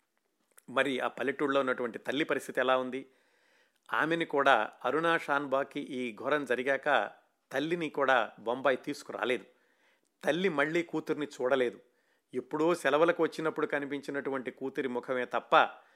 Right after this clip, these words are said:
మళ్ళా కూతురుకి ఈ ఘోరం జరిగిందని బొంబాయిలో జరిగాక కూడా ఆవిడ బొంబాయి రాలేదు, కూతుర్ని చూడలేదు.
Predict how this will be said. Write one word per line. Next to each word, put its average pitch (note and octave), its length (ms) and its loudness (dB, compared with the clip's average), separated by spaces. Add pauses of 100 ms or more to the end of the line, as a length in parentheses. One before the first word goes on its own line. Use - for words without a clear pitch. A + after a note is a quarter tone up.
(320)
మళ్ళా B2+ 240 4
కూతురుకి D#3+ 640 -2
ఈ D3 300 -6
ఘోరం D3 300 2
జరిగిందని C#3+ 500 0
బొంబాయిలో C3 480 0
జరిగాక A#2+ 380 0
కూడా B2 200 2
ఆవిడ A#2 240 0
బొంబాయి A#2+ 360 0
రాలేదు, A#2+ 280 0
కూతుర్ని A#2+ 460 -8
చూడలేదు. A#2+ 640 -2